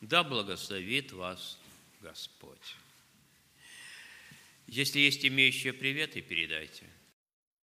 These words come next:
Напоминаю, что наше богослужение, период ограничений, проходят в субботу в пять часов вечера.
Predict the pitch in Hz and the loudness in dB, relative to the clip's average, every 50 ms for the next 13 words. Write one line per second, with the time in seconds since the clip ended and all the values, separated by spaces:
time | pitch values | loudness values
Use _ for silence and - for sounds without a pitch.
0 | _ _ _ _ _ _ _ _ _ _ _ _ _ - 123 123 151 151 156 170 | _ _ _ _ _ _ _ _ _ _ _ _ _ -12 -8 -4 -2 -2 0 2
1 | 180 190 185 175 - - 175 147 147 147 135 - 143 123 127 127 117 123 117 - | 4 4 4 4 2 0 0 2 4 4 2 2 0 -2 -2 -2 0 0 0 0
2 | - 127 117 127 147 156 165 165 170 170 165 156 135 - - - - 135 127 120 | 0 -4 -2 4 6 6 6 6 4 0 -2 -2 -6 -12 -20 -6 -2 2 4 4
3 | 120 120 113 107 113 117 120 117 117 120 120 120 120 - 151 151 156 156 147 139 | 4 4 2 -2 -4 -4 -2 -2 -4 -4 -4 -6 -2 4 6 6 6 4 2 -4
4 | 135 - 131 127 127 - - 147 139 131 113 101 95 - - - - - - - | -4 -4 -4 -4 -4 -4 -4 -2 -2 2 2 2 2 0 -2 -10 -20 -20 -20 -20
5 | - - - _ _ - - 160 151 147 160 175 180 175 196 185 185 180 180 - | -20 -20 -20 _ _ -4 -2 0 2 4 4 4 4 4 2 -2 -6 -6 -10 -14
6 | - - - - - _ _ - - _ _ - - - - 151 151 151 156 - | -18 -20 -20 -20 -20 _ _ -20 -20 _ _ -20 -6 4 6 8 8 6 4 0
7 | - 151 123 - - 151 143 135 - - - - - - - - - - - _ | -2 0 2 2 2 2 0 -2 -6 -12 -18 -20 -20 -20 -20 -20 -20 -20 -20 _
8 | _ - _ _ _ - 123 131 147 143 139 - - 143 131 127 123 | _ -20 _ _ _ -4 4 8 10 10 10 8 4 -2 -2 -4 -6